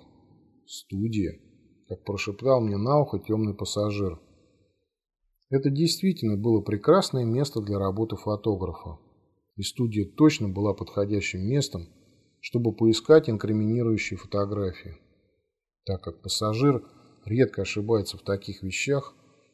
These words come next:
я вскрыл замок и вошел. Все окна были загорожены изнутри, но при свете открытой двери я мог видеть схему оборудования темной комнаты. Пассажир был прав.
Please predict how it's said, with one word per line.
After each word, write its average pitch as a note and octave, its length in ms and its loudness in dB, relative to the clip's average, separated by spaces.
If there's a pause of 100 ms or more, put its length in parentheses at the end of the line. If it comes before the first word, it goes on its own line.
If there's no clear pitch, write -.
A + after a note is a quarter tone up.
я G#2 180 -2
вскрыл A#2+ 340 0
замок G#2+ 460 0
и F#2+ 40 -4
вошел. F2+ 520 -6 (1500)
Все - 240 -2
окна D#3 360 8
были C3+ 260 4
загорожены A#2 640 4
изнутри, G#2+ 560 -2 (720)
но F#2 120 -8
при A#2 160 0
свете C#3 360 2
открытой G#2+ 420 0
двери B2+ 1000 -2
я B2 140 2
мог E3+ 240 6
видеть C#3+ 300 4
схему D#3 360 4
оборудования A2 600 4
темной G#2+ 360 0
комнаты. G2+ 560 -4 (1900)
Пассажир A2+ 480 4
был A2 220 4
прав. G2+ 380 0